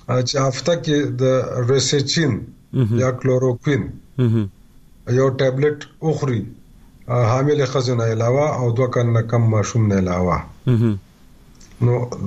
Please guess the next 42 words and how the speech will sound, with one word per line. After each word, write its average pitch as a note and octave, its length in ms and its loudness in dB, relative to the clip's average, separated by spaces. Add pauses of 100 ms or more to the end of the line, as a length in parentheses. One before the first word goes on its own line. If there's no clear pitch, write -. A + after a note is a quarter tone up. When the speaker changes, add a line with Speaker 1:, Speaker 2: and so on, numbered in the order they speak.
(140)
Speaker 1:
حفظ C3+ 360 0
ما C3+ 240 0
تقدم C3 540 -2
په G2+ 160 -4
طور F#2 220 -6
باندې. E2 560 -10
Speaker 2:
او B2+ 120 4
دا، D3 240 2
آ، C3+ 640 0 (100)
کم D#3+ 380 0
وخت C#3 240 -2
کې C#3+ 80 0
دا C3 100 0
خوړل B2 340 -2
کیږي؟ A#2 440 -6
آ، A#2 340 2 (400)
Speaker 1:
دا، F#3+ 100 2 (640)
Speaker 2:
په - 60 2
Speaker 1:
دا F#3 100 4
Speaker 2:
کوم C#3+ 80 2
Speaker 1:
ناروغ C#3+ 160 2
Speaker 2:
موسم C#3 300 0
Speaker 1:
سره، C3 100 -2
Speaker 2:
کې؟ A#2+ 60 -14 (1400)
Speaker 1:
آ، C3 140 -4
دا F3 220 0
چې F#3 60 -2
کله F#3 320 2
د E3+ 80 0
ماشو، E3 760 -2
دا D3 60 -2
اوس D#3 220 0
چې D#3 40 -2
کوم D#3 180 0
موسم D3 360 2
شروع C#3+ 280 2
دی، D3 60 2
اوس C3 160 2
ماشه، C3 460 0
ماشي C3+ 360 2
روچتیږي، C3 640 2
بنګیږي، C3 680 2